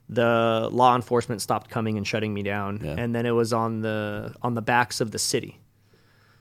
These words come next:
Speaker 1: So the city had emailed me once or twice, like, "Hey, it's a hard time for everybody." Um, and I'm like, "I know, it won't happen again." Or like, "Hey, sorry to do that. Hey, it won't happen." Just, like, buzz off.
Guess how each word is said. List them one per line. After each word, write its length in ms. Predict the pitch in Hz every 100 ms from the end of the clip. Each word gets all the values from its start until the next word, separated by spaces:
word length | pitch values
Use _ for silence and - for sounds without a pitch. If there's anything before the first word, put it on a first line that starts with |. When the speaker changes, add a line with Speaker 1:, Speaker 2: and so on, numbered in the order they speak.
| _
Speaker 1:
So 300 | - - 143
the 140 | 135 131
city 800 | - - - - - 185 196 180
had 160 | 151
emailed 320 | 135 139 139 135
me 100 | 135
once 240 | 127 117
or 60 | 117
twice, 420 | - 113 117 -
like, 140 | 113
"Hey, 220 | - 123
it's 120 | 120 117
a 60 |
hard 260 | 104 123 117
time 220 | 127 117
for 100 | 117
everybody." 800 | 143 156 156 151 147 139 123 120
Um, 440 | 123 113 107 107 107
and 80 |
I'm 80 | 117
like, 120 | 123
"I 140 | 113 127
know, 220 | 123 117
it 60 | 113
won't 180 | 110
happen 200 | 113 113
again." 360 | 110 113 110 107
Or 160 | 101 104
like, 160 | 113
"Hey, 200 | 131 127
sorry 300 | 123 131 123
to 80 | 120
do 200 | 110 120
that. 180 | 117 110
Hey, 160 | 135
it 60 | 120
won't 180 | 113 110
happen." 400 | 110 110 107 113
Just, 320 | 135 139 -
like, 180 | 123 107
buzz 320 | 120 110 113 -
off. 160 | -